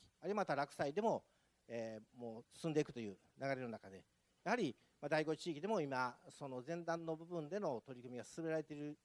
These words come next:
ように思いますけれども、やはりこれでもやっぱりね、五年、十年先の話、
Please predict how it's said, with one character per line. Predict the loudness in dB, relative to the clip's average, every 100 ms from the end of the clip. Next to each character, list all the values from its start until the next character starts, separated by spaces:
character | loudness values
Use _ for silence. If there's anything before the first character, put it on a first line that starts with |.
| _
よ | -8
う |
に | -4
思 | -2
い | 0
ま | 0
す |
け | -2
れ | -4
ど | -8
も、 | -8
や | -6
は |
り | -4
こ | -4
れ |
で | -2
も | 0
や |
っ | 0
ぱ | 0
り | -2 -4 _ _ _
ね、 | -2 -2 -4 _ -2
五 | 0
年、 | 2 -2 -8 -4
十 | 0 2
年 | 0 -4 _ _ _
先 | -2 0
の | 0
話、 | 0 0 -2 -4 -10